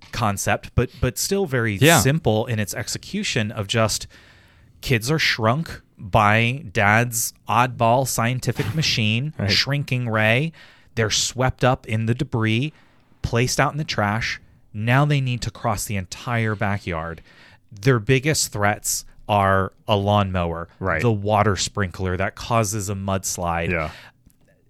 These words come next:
Speaker 1: I, I just love the imagination
Speaker 2: Yes.
Speaker 1: that this has for, for young people, for adults even.
Speaker 2: Yeah.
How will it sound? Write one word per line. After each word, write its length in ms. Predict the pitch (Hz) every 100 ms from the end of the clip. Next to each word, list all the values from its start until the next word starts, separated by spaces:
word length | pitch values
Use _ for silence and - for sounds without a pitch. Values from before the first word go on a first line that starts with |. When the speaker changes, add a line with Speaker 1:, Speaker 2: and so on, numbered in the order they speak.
| -
Speaker 1:
I, 380 | 175 180 185 208
I 140 | 156
just 280 | 165 165 147
love 680 | 123 120 135 151 156 160 123
the 160 | 110 104
imagination 1400 | 95 92 104 117 117 110 90 87 92 101 - 92 82 87
Speaker 2:
Yes. 400 | 85 76 - - 90 92
Speaker 1:
that 420 | 113 110 107 - _ _ _ _
this 300 | 127 117 135
has 800 | - - 135 160 107 101 92 - - _ _ _ -
for, 760 | - - 120 123 120 117 -
for 240 | - - 135
young 500 | 104 101 117 156 175
people, 560 | 175 170 175 170 165
for 280 | 156 - 117
adults 640 | 123 110 - 104 107 - -
even. 280 | 104 101 98
Speaker 2:
Yeah. 180 | 117